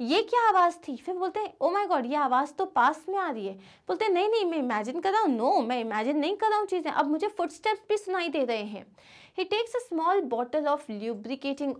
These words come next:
oil out of a case and opens the door। वो जो है फिर क्या करते हैं, एक lubricating oil होता है, मतलब चिकना सा ऑयल जो होता है, उसको लेते हैं और दरवाज़ा खोलते हैं। there, right in front of him, he sees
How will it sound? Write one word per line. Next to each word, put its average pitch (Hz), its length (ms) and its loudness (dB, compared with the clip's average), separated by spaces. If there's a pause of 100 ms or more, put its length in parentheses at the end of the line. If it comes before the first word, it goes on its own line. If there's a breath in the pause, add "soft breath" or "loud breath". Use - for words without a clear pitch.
(100)
oil 240 360 2 (400 loud breath)
out 294 260 2
of 294 280 -2
a - 20 -4 (160)
case 247 400 -4
and 277 260 -4
opens 214 400 -8
the 262 140 -4
door। 339 260 6 (380 soft breath)
वो 285 220 2
जो 370 160 0
है 262 260 -2
फिर 285 180 -4
क्या 285 220 -2
करते 294 360 -2
हैं, 302 200 -2
एक - 340 -8 (160)
lubricating 285 840 -4
oil 226 220 2
होता 196 220 -2
है, 202 80 -6
मतलब 214 200 -4
चिकना 247 380 -8
सा 254 120 -2
ऑयल 269 340 0
जो 254 140 -2
होता 202 220 -4
है, 247 60 0
उसको 233 240 -4
लेते 190 340 -6
हैं 277 140 -4
और 247 240 -2
दरवाज़ा 202 460 -4
खोलते 202 520 -6
हैं। 196 220 -14 (500 soft breath)
there, 240 420 6
right 269 240 4
in 370 120 0
front 320 260 -2
of 330 140 2
him, 320 120 -6
he 311 140 -4
sees 277 520 -6